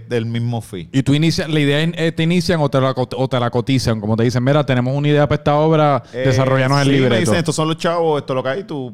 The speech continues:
Speaker 1: tú puedes decir sí o no. O sea, e-, este es el presupuesto que hay. Acuérdate que
Speaker 2: Sí.
Speaker 1: las obras se basan en, en un presupuesto. Hay que pagarle actores, hay que pagarle escenografía, hay que pagarle el equipo que, que los técnicos, o sea, este es el fee que hay, pues.
Speaker 2: Es curioso porque Puerto Rico es un, es de obra.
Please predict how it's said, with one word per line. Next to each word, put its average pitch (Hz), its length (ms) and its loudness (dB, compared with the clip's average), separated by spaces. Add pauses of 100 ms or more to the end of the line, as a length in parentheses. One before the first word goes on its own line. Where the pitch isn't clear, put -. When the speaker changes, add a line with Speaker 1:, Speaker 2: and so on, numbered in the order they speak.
(140)
Speaker 1:
tú 101 80 -16
puedes 107 160 -8
decir 107 260 -10
sí 107 240 -10
o 101 140 -8
no. 127 500 -12
O 95 40 -18
sea, 92 760 -10
e-, 113 120 -2
este - 180 -4
es 156 120 -4
el 175 140 -2
presupuesto 127 500 -6
que 127 80 -4
hay. 143 100 -2
Acuérdate 123 300 -6
que 156 60 -6
Speaker 2:
Sí. 156 40 0
Speaker 1:
las 131 100 0
obras 123 160 -2
se 143 60 0
basan 131 420 -2
en, 117 300 -8
en 104 200 -6
un 104 140 -6
presupuesto. 110 840 -8 (300)
Hay 98 60 -12
que 98 60 -8
pagarle 104 320 -2
actores, 127 500 -2
hay 113 100 -4
que 107 80 -6
pagarle 101 220 -2
escenografía, 113 720 -4
hay 120 60 0
que 104 100 -2
pagarle 104 240 -4
el 104 80 -8
equipo 104 360 -4
que, 101 180 -6 (100)
que 101 300 -6 (140)
los 95 220 -10
técnicos, 123 640 -2
o - 100 -6
sea, 92 240 -4 (640)
este 151 200 -6
es 151 40 0
el 131 80 -2
fee 135 140 -6
que 139 160 -2
hay, 101 220 -4
pues. 101 280 -6
Speaker 2:
Es 98 140 -4
curioso 233 300 -2
porque 180 180 2
Puerto 131 260 0
Rico 131 240 -2
es 190 240 -8
un, - 60 -8
es 185 120 -8
de 190 140 0
obra. 113 500 -2